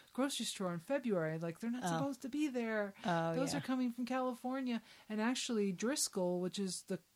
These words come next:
Speaker 1: main supplier of strawberries from California,
Speaker 2: Yeah.
Speaker 1: uh, that you see whenever you go in any grocery store, um, there's a boycott going on front by the farm workers are calling for a boycott,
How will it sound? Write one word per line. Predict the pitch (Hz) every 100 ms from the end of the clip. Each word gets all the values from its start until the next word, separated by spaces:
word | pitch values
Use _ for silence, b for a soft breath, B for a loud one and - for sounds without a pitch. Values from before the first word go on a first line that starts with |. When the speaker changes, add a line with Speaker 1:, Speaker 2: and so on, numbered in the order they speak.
| -
Speaker 1:
main | 185 185 190 180 170 - -
supplier | - 180 - 202 202 214 180 - 175
of | 160
strawberries | - 185 190 220 175 160
from | 170
California, | 160 175 170 - 185 202 190 151 160 -
Speaker 2:
Yeah. | - 160 170 -
Speaker 1:
uh, |
that | 175 190
you | 180
see | - 202 180 175
whenever | 190 175 175
you | 175
go | 165 160
in | 160 160 -
any | 190 208
grocery | 196 165 156 165
store, | - 170 175 190 B B B -
um, | 180 170 165 165 - b b b b _
there's | 185 185 175 165 196
a | 180 165 160 165 160 -
boycott | 202 226 320 - 180 151 - - 233
going | 180 175
on | 170 165
front | 180 190
by | -
the | 170
farm | 165 190 214
workers | 220 165 165 156
are | 156 156 -
calling | 170 170
for | 160 170
a | 165
boycott, | 175 226 240 170 139